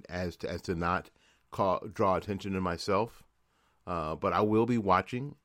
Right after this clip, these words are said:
and I will be recording things that I think that are inappropriate. Uh,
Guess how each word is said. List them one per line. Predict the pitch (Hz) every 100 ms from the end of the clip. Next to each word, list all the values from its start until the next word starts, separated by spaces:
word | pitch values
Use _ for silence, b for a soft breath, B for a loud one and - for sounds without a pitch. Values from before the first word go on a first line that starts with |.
| _
and | 90 90
I | 85 85
will | 82 92 98
be | 95 101 98
recording | 90 82 - 98 98 95
things | - 98 98 95
that | 92
I | 85
think | 85 95 87
that | 90 73
are | 73 80
inappropriate. | 69 80 73 95 95 117 135 - _ b b b b b b -
Uh, | - 69 -